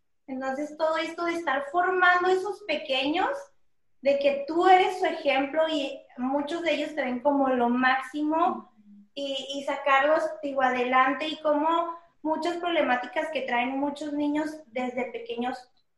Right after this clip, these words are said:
tú puedas ser la persona que se las pueda resolver o que la puedas apoyar para que en un futuro, pues, sea una persona,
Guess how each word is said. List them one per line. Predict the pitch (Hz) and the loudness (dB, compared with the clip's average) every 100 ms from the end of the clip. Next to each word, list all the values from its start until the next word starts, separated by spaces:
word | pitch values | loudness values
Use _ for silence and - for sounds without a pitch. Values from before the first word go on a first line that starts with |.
| _ | _
tú | 294 285 | -6 -6
puedas | 311 311 311 339 339 | -2 2 2 2 0
ser | 330 302 | -2 -2
la | 311 | -2
persona | 302 240 254 240 254 | -2 -4 -4 -6 -6
que | 277 | -8
se | 247 | -8
las | 202 202 - | -10 -10 -8
pueda | 226 262 | -2 0
resolver | 294 277 202 196 208 233 | -2 -4 -4 -4 -4 -8
o | |
que | - 233 | -8 -4
la | 208 - | -4 0
puedas | 247 269 330 | 2 2 2
apoyar | 320 240 214 214 220 - | -6 -8 -4 -2 -2 -2
para | 247 247 240 | -2 -2 -4
que | 233 196 | -10 -12
en | 214 | -10
un | 233 247 | -8 -8
futuro, | 302 - 302 294 302 302 - _ - | -8 -8 0 2 0 -2 -14 _ -8
pues, | 240 233 | -8 -2
sea | 240 | 0
una | 247 269 | 2 0
persona, | 277 226 220 214 240 | 0 -4 -8 0 2